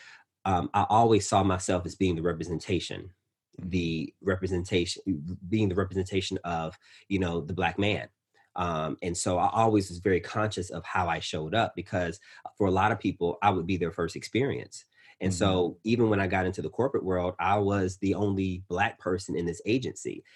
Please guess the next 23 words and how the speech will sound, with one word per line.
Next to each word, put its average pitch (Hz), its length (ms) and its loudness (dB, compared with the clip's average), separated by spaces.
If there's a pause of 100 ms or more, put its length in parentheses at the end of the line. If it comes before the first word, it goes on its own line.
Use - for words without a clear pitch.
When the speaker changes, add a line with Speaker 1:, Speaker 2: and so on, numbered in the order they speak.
(140)
Speaker 1:
And 98 160 -2
so 95 200 0
I 90 140 0
felt 92 280 -2
a 82 40 -2
responsibility 87 1000 0 (260)
to 92 360 2
provide 92 420 2
opportunities 92 960 0
to, 90 580 -2
you 92 120 -2
know, 85 160 -2
students 95 400 0
at - 100 -6
H 87 160 -6
B 80 80 -8
C 82 160 -6
Us 113 440 2
to - 100 -10
get 90 180 -2
internships, 101 640 0
because 92 320 -6
otherwise, 101 560 0